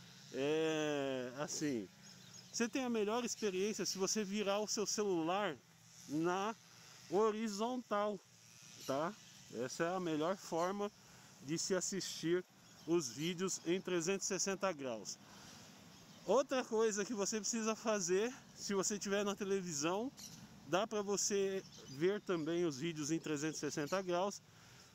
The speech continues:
mas você vai precisar mexer no controle. Eu acho que no controle da, da sua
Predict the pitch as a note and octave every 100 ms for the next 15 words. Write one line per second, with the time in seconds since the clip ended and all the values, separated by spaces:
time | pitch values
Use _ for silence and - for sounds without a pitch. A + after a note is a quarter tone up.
0 | - F#3 G#3+ G3+ G3 A#3 C4 - - -
1 | - - - - D#3 E3+ F3 F3 - E3
2 | F3+ F#3 D#3+ F#3 F#3+ - F#3+ F3+ - D#3+
3 | F#3 G#3+ D3 A2+ - - - - - B2
4 | C#3+ - D3+ B2+ C3 D3 D3 D3+ D3+ D3+
5 | C#3 C#3+ B2 A#2+ - - B2+ C3+ C3 C#3
6 | C3+ B2+